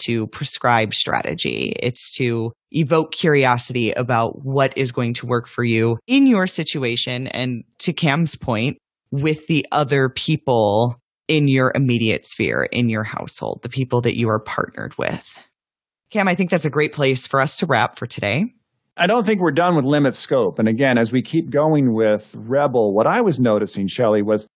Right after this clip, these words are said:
Speaker 2: it kind of, like, they each inform each other.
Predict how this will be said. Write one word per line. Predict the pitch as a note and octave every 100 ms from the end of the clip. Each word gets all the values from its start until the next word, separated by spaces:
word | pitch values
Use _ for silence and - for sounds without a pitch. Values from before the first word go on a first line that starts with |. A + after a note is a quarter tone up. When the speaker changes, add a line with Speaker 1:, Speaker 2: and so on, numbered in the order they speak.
| _
Speaker 2:
it | C#3+
kind | C#3 G#3+
of, | A3+
like, | D#3 A#2+ - _ _ -
they | D#3 D#3 -
each | E3 E3+ - D3
inform | B2+ - C3+ C3 B2
each | G#2+ -
other. | F#2 E2+ D2 -